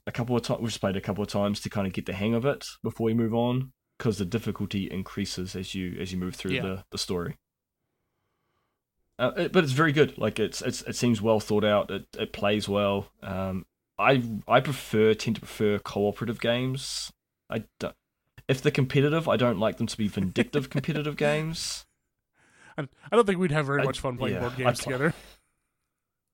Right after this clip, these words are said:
Speaker 1: Well, I can play them, and I don't mind them. But if it's just too vindictive, I can, I, I tend to just play on the, on
Speaker 2: Yeah.
Speaker 1: the nicer
Speaker 2: See,
Speaker 1: side.
Speaker 2: like, my favorite board games are, like, the, like, the social engineering and, like,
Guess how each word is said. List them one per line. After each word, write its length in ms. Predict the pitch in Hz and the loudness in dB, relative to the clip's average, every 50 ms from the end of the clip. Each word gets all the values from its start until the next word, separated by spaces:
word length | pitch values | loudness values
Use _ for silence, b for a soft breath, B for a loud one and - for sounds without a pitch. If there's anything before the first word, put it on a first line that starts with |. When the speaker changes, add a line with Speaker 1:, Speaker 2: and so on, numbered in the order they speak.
| _ _ _ _ _ _ _ _ _ _ _ _ _ _ _ _ _ _ _ _ _ _ _ _ _ _ - | _ _ _ _ _ _ _ _ _ _ _ _ _ _ _ _ _ _ _ _ _ _ _ _ _ _ 4
Speaker 1:
Well, 160 | - 233 226 - | 6 8 8 8
I 80 | 190 | 8
can 140 | 190 - 190 | 8 6 6
play 200 | 156 - 220 196 | 6 8 8 8
them, 160 | 127 113 127 | 8 6 6
and 120 | 135 151 151 | 8 8 8
I 40 | 151 | 10
don't 180 | 170 165 123 | 10 8 8
mind 260 | 120 131 139 139 117 | 8 8 8 8 6
them. 240 | 101 87 87 101 120 - _ _ _ - | 4 2 0 -2 -4 -6 _ _ _ 4
But 100 | 143 143 | 6 6
if 120 | 143 - | 6 6
it's 120 | 160 147 - | 4 4 4
just 240 | 170 160 - - - | 4 2 2 0 -2
too 260 | - - 120 135 139 | 0 4 6 6 6
vindictive, 720 | 131 135 147 139 131 147 147 143 - 156 151 151 151 - - | 6 4 2 2 4 2 2 2 4 4 4 4 4 2 0
I 100 | 120 131 | 0 0
can, 220 | - - 127 - - | 0 -4 -6 -4 -4
I, 140 | 110 113 - - | -4 -2 -2 -2
I 100 | 123 120 | -2 -2
tend 240 | - - 147 139 131 | -2 -2 -2 0 0
to 60 | 139 | 0
just 180 | 110 120 - - | -2 -2 -4 -2
play 120 | - 117 110 | 0 0 2
on 160 | 110 107 107 | 2 2 2
the, 180 | 104 101 101 - | 2 0 0 -2
on 180 | 78 107 107 104 | -4 -2 -2 0
Speaker 2:
Yeah. 280 | 101 98 101 98 95 - | 0 0 0 0 -2 -2
Speaker 1:
the 40 | 107 | 0
nicer 300 | 101 101 107 123 - 131 | 0 0 0 0 0 -2
Speaker 2:
See, 60 | 127 - 131 | 0 0 2
Speaker 1:
side. 260 | 127 135 - - - | 2 4 2 2 2
Speaker 2:
like, 180 | 190 196 185 147 | 2 0 2 2
my 120 | 202 190 | 2 2
favorite 280 | 160 190 180 165 160 143 | 2 2 0 0 0 0
board 180 | 143 143 139 139 | 0 -2 -2 0
games 240 | 135 131 131 123 | -2 -2 -2 -2
are, 80 | 135 135 | -4 -2
like, 200 | 127 131 123 - | -4 -4 -4 -4
the, 240 | 135 127 123 123 120 | -4 -4 -2 -2 -4
like, 180 | 120 123 127 - | -4 -6 -8 -8
the 60 | - | -8
social 340 | - - 151 139 - - 131 127 | -6 -4 -4 -4 -4 -4 -6 -6
engineering 540 | 131 127 127 127 123 123 123 127 123 123 | -6 -6 -6 -6 -4 -4 -4 -4 -6 -6
and, 120 | 123 123 120 | -6 -6 -6
like, 240 | 117 117 117 _ | -8 -10 -10 _